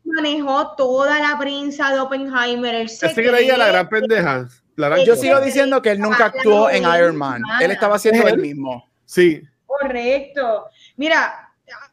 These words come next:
Speaker 1: a, a mí se me salió completamente porque él está bien creído, él se siente, él está bien entitled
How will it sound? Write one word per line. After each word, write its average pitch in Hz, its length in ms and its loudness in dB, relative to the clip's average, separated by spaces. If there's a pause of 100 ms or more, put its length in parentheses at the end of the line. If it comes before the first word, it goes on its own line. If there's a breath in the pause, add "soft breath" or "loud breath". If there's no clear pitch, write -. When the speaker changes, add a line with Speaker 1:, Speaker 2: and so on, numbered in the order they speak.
Speaker 1:
a, 285 80 -2
a 277 60 0
mí 262 100 -4
se 311 140 -6
me 311 100 -4
salió 247 320 -6
completamente 254 680 -6
porque 254 260 -6
él 226 80 -6
está 262 300 -6
bien 254 380 -8
creído, 254 800 -4
él 240 100 -6
se 277 140 -14
siente, 277 280 -8 (100)
él 247 60 -2
está 277 260 -4
bien 233 300 -6
entitled 233 720 -4